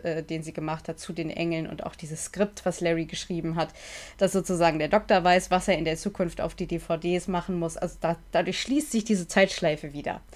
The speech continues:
Dann ist die Folge zu Ende. Sorry, das war ein bisschen, ich hoffe, es war irgendeine Linie drin.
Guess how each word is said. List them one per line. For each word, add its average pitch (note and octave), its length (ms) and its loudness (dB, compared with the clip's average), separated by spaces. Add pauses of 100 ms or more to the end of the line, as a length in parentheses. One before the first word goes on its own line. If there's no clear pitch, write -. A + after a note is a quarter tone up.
(280)
Dann C#4+ 120 8
ist C#4+ 120 -2
die A3+ 40 -6
Folge A3 280 4
zu - 100 -4
Ende. - 240 -4 (220)
Sorry, C#4 420 4 (140)
das D#4 200 4
war C4 60 6
ein B3+ 180 2
bisschen, B3+ 520 0 (840)
ich A3 160 0
hoffe, D#4+ 160 6
es D4+ 140 -2
war C4+ 160 6
irgendeine A3 320 2
Linie F#3+ 260 0
drin. E3 260 -8